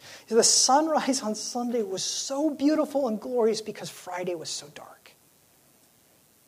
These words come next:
That's how God works. And so when your life is dark and chaotic, remember God's greatest works are always preceded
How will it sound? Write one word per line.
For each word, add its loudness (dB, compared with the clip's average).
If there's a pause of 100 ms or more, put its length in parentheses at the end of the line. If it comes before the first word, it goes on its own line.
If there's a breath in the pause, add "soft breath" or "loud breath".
(920)
That's -6
how -8
God -8
works. -12 (2500 soft breath)
And -4
so 2
when 6
your 6
life 8
is -4
dark 6
and -10
chaotic, 2
remember 2
God's -2
greatest -2
works -2
are -10
always -10 (920 soft breath)
preceded -8